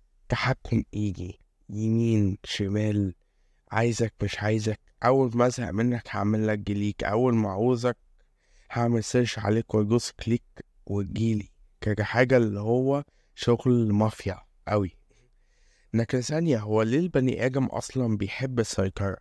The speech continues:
يعني ليه إحنا كبني آدمين أو كبني آدم وبنات حواء يعني، آه، بنحب إن إحنا نسيطر على حاجة أو إن، إن إحنا نكون في موقع سيطرة؟ ده بالنسبة لنا حاجة satisfying أوي كده، حاجة اللي هي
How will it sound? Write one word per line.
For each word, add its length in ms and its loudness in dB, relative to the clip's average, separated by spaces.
يعني 280 -6
ليه 400 4
إحنا 240 -2
كبني 720 -2
آدمين 400 -2
أو 380 4
كبني 760 2
آدم 300 4
وبنات 460 -2
حواء 460 2
يعني، 320 -4
آه، 440 2
بنحب 680 2
إن 200 4
إحنا 260 2
نسيطر 560 2
على 340 -4
حاجة 340 -2
أو 340 -2
إن، 220 -4
إن 120 0
إحنا 300 4
نكون 360 -2
في 160 -2
موقع 380 4
سيطرة؟ 600 0
ده 380 2
بالنسبة 500 0
لنا 180 2
حاجة 340 -2
satisfying 960 0
أوي 220 2
كده، 260 -8
حاجة 240 -2
اللي 200 2
هي 460 0